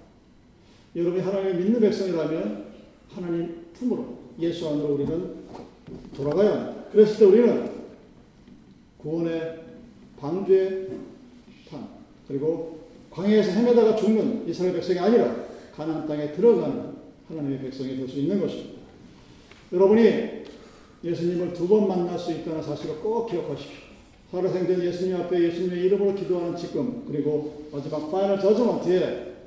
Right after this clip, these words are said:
우리는 예수를 만납니다. 그때 우리의 모든 것들이 드-, 드러나지고 하나님 앞에 새로운 모습으로 변하게 됩니다. 우리의 죄악이 주홍같이 붉을지라도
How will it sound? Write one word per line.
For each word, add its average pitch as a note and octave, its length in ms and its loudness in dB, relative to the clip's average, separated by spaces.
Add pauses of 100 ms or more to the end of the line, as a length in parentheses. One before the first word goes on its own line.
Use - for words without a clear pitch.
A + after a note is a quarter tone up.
(100)
우리는 D3+ 260 -6
예수를 D3 300 2
만납니다. B2 420 -6 (100)
그때 G3 220 2
우리의 G3 680 6
모든 A#3 380 6
것들이 G3 420 6
드-, - 260 -4
드러나지고 G#3+ 1080 6 (140)
하나님 F3 300 -6
앞에 F3+ 320 -2 (1700)
새로운 G#3+ 400 0
모습으로 D3+ 460 -2
변하게 C#3 340 -4
됩니다. C3 260 -6 (800)
우리의 E3+ 240 2
죄악이 G#3 500 4 (340)
주홍같이 E3+ 580 -2
붉을지라도 F3+ 960 0